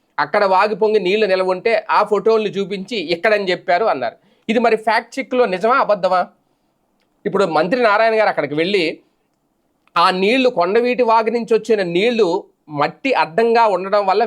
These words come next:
వెనక్కి తగ్గి నీళ్లు వచ్చేసినాయి, వెనక్కి వచ్చినాయి అని చెప్పారు. ఆ మట్టి అడ్డంగా లేకపోతే నీళ్లు ఎదరకెళ్ళిపోయి ఉండేవి, ఆ నీళ్లు వెనక్కి వచ్చి ఉండేవి కాదు, దిగువకి వెళ్ళిపోయి ఉండేవి నీళ్లు అని చెప్పారు. అంటే కొండవీటి వాగు నుంచి నీళ్లు వచ్చినాయి అనే మాట నిజమే కదా,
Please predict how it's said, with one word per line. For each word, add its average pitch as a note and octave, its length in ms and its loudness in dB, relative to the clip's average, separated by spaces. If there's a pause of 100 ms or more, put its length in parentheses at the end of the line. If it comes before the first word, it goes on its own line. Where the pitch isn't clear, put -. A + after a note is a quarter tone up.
(120)
వెనక్కి G#3+ 300 -2
తగ్గి A3 280 -2
నీళ్లు B3 260 0
వచ్చేసినాయి, A#3 460 -2
వెనక్కి A3 220 -2
వచ్చినాయి A3+ 280 -2
అని A#3 120 -2
చెప్పారు. D3+ 300 -4 (360)
ఆ E3+ 120 2
మట్టి F3 360 -2
అడ్డంగా A#3 420 0
లేకపోతే G#3+ 560 -2
నీళ్లు B3 260 0
ఎదరకెళ్ళిపోయి A3+ 600 0
ఉండేవి, A3 260 0 (320)
ఆ G3+ 80 2
నీళ్లు A#3+ 260 0
వెనక్కి A#3+ 240 -2
వచ్చి A#3+ 200 -4
ఉండేవి A3+ 240 0
కాదు, G#3 260 0
దిగువకి A3 400 -2
వెళ్ళిపోయి A3 340 0
ఉండేవి G#3 240 0
నీళ్లు G3 260 -2
అని B3+ 160 0
చెప్పారు. C#3+ 320 -4 (420)
అంటే G3+ 300 2 (100)
కొండవీటి A3 500 -2
వాగు A3+ 260 0
నుంచి A#3+ 200 -4
నీళ్లు G#3+ 300 0
వచ్చినాయి A#3 440 -2
అనే A3+ 120 0 (100)
మాట A3+ 140 -2
నిజమే A#3 320 -2
కదా, A#3+ 240 -2